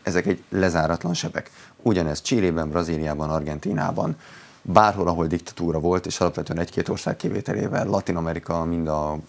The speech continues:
huszonegy néhány országa átment a saját diktatúráján. És a kicsik, tehát a guatemalaiaktól kezdve az uruguayiakig a filmen keresztül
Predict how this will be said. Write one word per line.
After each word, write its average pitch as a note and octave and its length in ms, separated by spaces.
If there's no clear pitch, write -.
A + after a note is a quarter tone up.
huszonegy E2 400
néhány D#2+ 260
országa F2 540
átment E2+ 380
a - 40
saját - 260
diktatúráján. - 760
És - 160
a F#2+ 220
kicsik, - 360
tehát - 180
a F#2 120
guatemalaiaktól F2 960
kezdve E2+ 560
az F2 240
uruguayiakig F2 1000
a - 60
filmen F#2+ 580
keresztül G#2 720